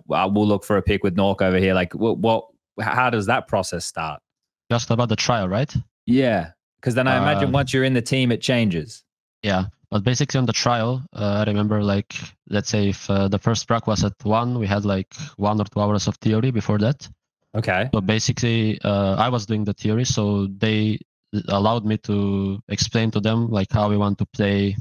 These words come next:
Speaker 2: this map.
Speaker 1: On the,
Speaker 2: this
Speaker 1: in the
Speaker 2: side, city
Speaker 1: trial?
Speaker 2: side. Yes.
Speaker 1: Damn,
Speaker 2: So,
Speaker 1: okay.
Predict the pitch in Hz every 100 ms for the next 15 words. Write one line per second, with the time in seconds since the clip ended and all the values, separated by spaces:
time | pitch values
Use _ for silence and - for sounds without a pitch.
0 | - 107 - 107 113 _ _ _ _ -
1 | 160 - 165 160 208 226 240 110 - -
2 | _ _ _ _ - 95 - - - _
3 | _ - 175 208 107 147 101 98 -